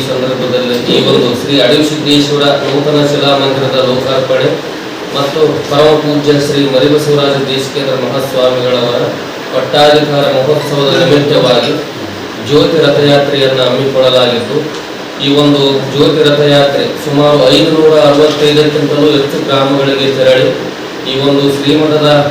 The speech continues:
ಕಾರ್ಯಕ್ರಮದ ಬಗ್ಗೆ, ಆ, ಪ್ರತ್ಯಕ್ಷವಾಗಿ ಆಮಂತ್ರಣ ನೀಡುವುದೇ ಈ ಒಂದು ಜ್ಯೋತಿ ರಥಯಾತ್ರೆಯ ಮುಖ್ಯ ಉದ್ದೇಶ. ದಿನಾಂಕ ಹತ್ತು ನಾಲ್ಕು ಎರಡು ಸಾವಿರದ ಇಪ್ಪತ್ತೈದರಿಂದ ದಿನಾಂಕ ಇಪ್ಪತ್ತೊಂಬತ್ತು ನಾಲ್ಕು ಎರಡು ಸಾವಿರದ ಇಪ್ಪತ್ತೈದರವರೆಗೆ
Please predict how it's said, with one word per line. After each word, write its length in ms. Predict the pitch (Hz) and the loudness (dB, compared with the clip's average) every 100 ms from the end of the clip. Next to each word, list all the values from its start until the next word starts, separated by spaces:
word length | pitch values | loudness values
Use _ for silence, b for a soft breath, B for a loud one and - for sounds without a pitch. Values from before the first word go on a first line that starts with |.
| - - | -6 -4
ಕಾರ್ಯಕ್ರಮದ 640 | 131 143 147 147 143 143 143 | 0 0 0 -2 0 0 2
ಬಗ್ಗೆ, 320 | 139 135 143 147 143 - - - - | 0 0 2 2 0 -4 -10 -10 -8
ಆ, 140 | 131 131 127 127 127 | -2 0 0 0 -4
ಪ್ರತ್ಯಕ್ಷವಾಗಿ 800 | 127 143 143 165 - 147 147 143 | -4 -4 0 -2 0 2 2 4
ಆಮಂತ್ರಣ 580 | 139 143 151 151 151 147 147 143 143 - | 2 2 2 2 0 2 2 2 -2 -4
ನೀಡುವುದೇ 440 | 139 147 147 143 | 0 2 4 2
ಈ 140 | 160 147 | 2 2
ಒಂದು 180 | 139 135 135 | 0 0 -2
ಜ್ಯೋತಿ 280 | 135 143 147 | 0 0 0
ರಥಯಾತ್ರೆಯ 680 | 135 120 131 131 131 131 127 | -2 -2 0 0 0 0 0
ಮುಖ್ಯ 320 | 123 123 143 | 0 -2 -4
ಉದ್ದೇಶ. 420 | 123 117 127 123 139 147 - - - - - | -4 -2 -2 -2 -2 -4 -6 -10 -12 -12 -4
ದಿನಾಂಕ 420 | 139 151 151 147 156 151 - - - | 0 4 2 2 0 0 -6 -8 -4
ಹತ್ತು 340 | 131 143 - 170 | -2 -2 0 0
ನಾಲ್ಕು 360 | 156 160 151 | 2 2 2
ಎರಡು 260 | 147 143 147 | 4 4 2
ಸಾವಿರದ 200 | 151 143 | 0 0
ಇಪ್ಪತ್ತೈದರಿಂದ 800 | 143 151 151 147 143 143 139 143 | 0 -2 0 2 2 2 0 0
ದಿನಾಂಕ 440 | 147 143 143 147 143 | 0 0 0 0 -2
ಇಪ್ಪತ್ತೊಂಬತ್ತು 760 | 143 156 151 147 143 143 143 | -2 -4 -2 -2 0 0 0
ನಾಲ್ಕು 320 | 143 135 143 139 | -2 0 -2 0
ಎರಡು 180 | 135 | -2
ಸಾವಿರದ 240 | 131 147 139 | -2 -4 -4
ಇಪ್ಪತ್ತೈದರವರೆಗೆ 920 | 135 139 - 143 135 131 131 127 151 | -2 -4 -4 -2 0 2 2 0 0